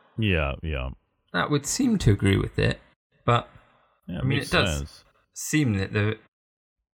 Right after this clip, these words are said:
Speaker 2: progress of the virus has been more aggressive in the West than in Japan.
Speaker 1: Yeah, I wonder if,
Speaker 2: Hmm.
Speaker 1: um,
Speaker 2: Hmm?
Speaker 1: if you, let's say you get a, l-, like,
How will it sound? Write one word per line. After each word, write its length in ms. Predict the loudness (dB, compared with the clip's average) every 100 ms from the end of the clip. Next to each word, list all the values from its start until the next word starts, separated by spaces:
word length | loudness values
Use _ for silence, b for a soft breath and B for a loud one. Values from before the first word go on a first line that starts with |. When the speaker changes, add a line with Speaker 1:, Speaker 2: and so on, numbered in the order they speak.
| _ -6
Speaker 2:
progress 500 | 0 2 2 0 0
of 120 | -8
the 80 | -4
virus 320 | -2 -2 -4
has 100 | -10
been 180 | -6 -2
more 220 | -2 -2
aggressive 560 | -2 0 0 -2 -6 -6 -8
in 380 | -4 -4 -4 -12 -18 _ _ _ _ _
the 160 | -6 -2
West 480 | 0 0 -4 -14 -20 -10
than 120 | -4 -4
in 120 | -4
Japan. 360 | -6 -6 -6 -8 _ _ _ _
Speaker 1:
Yeah, 320 | -4 0 0 2
I 120 | 0
wonder 460 | 0 -2 -2 -2 0
if, 240 | 0 0
Speaker 2:
Hmm. 160 | 2 2
Speaker 1:
um, 680 | 2 0 -2 -2 -2 -4 -10 _ _ -4
Speaker 2:
Hmm? 200 | -2 -2 -2
Speaker 1:
if 220 | -4 -2 -2
you, 300 | -2 -4 -8 _ _ _ _ 0
let's 180 | 0
say 120 | 2 2
you 160 | 2
get 320 | 4 4 4 2
a, 520 | 0 2 2 0 -2 -6
l-, 140 | -8 -6
like, 220 | -4 -4